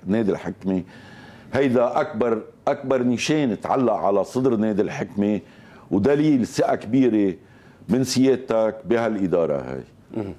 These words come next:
Speaker 1: هاي أول شغلة. ورح نكون عند حسن ظنك، وإن شاء الله يا رب نوعد الحكماويين إنه نبلش أول ورشة عمل إعادة تأهيل ملعب كرة القدم، ويتبع بعدين بقية المراحل التانية.
Speaker 2: مم.
Speaker 1: تاني شغلة بدي أتوجه لجمهور نادي الحكمة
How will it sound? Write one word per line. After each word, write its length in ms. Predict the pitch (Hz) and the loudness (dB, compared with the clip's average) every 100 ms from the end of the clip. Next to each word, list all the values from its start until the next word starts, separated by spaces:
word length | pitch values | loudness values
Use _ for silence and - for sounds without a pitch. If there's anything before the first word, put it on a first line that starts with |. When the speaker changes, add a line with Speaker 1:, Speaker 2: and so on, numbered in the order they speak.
| - | -4
Speaker 1:
هاي 140 | 120 | -2
أول 300 | 151 120 101 | 0 0 0
شغلة. 340 | - 82 71 73 - - - - - - - - | -2 -10 -10 -16 -20 -20 -20 -20 -20 -20 -20 -2
ورح 240 | 123 135 | 2 2
نكون 280 | 127 127 156 | 0 -2 0
عند 220 | 127 120 | 0 -2
حسن 380 | - 143 - 113 | -6 -10 -4 -2
ظنك، 540 | 101 117 117 113 107 110 | 0 0 0 -2 -2 -4
وإن 100 | 101 | -2
شاء 180 | - | 0
الله 180 | 135 117 | 2 2
يا 100 | 113 | 2
رب 240 | 113 92 101 | 2 0 -2
نوعد 280 | 123 110 | 0 -2
الحكماويين 840 | 101 139 - 104 107 107 110 110 101 - - - - - | -4 -8 -6 -2 0 2 2 0 -2 -8 -20 -20 -20 -4
إنه 160 | 117 113 | 0 2
نبلش 440 | 107 143 127 - | 2 2 0 -2
أول 340 | - 143 131 117 | -2 0 2 2
ورشة 400 | 113 - - - | 0 -2 -8 -4
عمل 400 | 104 107 95 104 | -2 0 0 0
إعادة 280 | 104 131 | 0 0
تأهيل 500 | 107 - 117 113 143 | -2 -2 0 2 2
ملعب 240 | 101 110 95 | 0 -2 -2
كرة 280 | - 107 104 | -2 -2 -2
القدم، 440 | - 104 95 107 107 - - - - - | -6 -4 -2 -2 -4 -10 -20 -20 -20 -4
ويتبع 640 | 107 120 117 123 - 104 | 0 2 2 0 0 -2
بعدين 420 | 90 90 95 110 107 | 0 -2 0 0 0
بقية 600 | 104 101 101 95 123 101 | 0 -2 -4 -2 0 -2
المراحل 500 | 92 92 92 87 85 | -2 -2 -2 -4 -6
التانية. 420 | 76 - 67 62 64 | -8 -6 -8 -8 -10
Speaker 2:
مم. 80 | - - - - - - - - | -16 -16 -20 -20 -20 -20 -20 -8
Speaker 1:
تاني 220 | - 180 165 | -2 0 0
شغلة 300 | 156 165 151 | 0 2 2
بدي 200 | 135 139 | 0 0
أتوجه 380 | 135 131 117 | 0 0 0
لجمهور 480 | 107 101 98 98 101 | -2 -2 -2 -2 0
نادي 200 | 98 92 | 0 0
الحكمة 520 | 82 - 80 90 85 | -2 -6 -10 -4 -4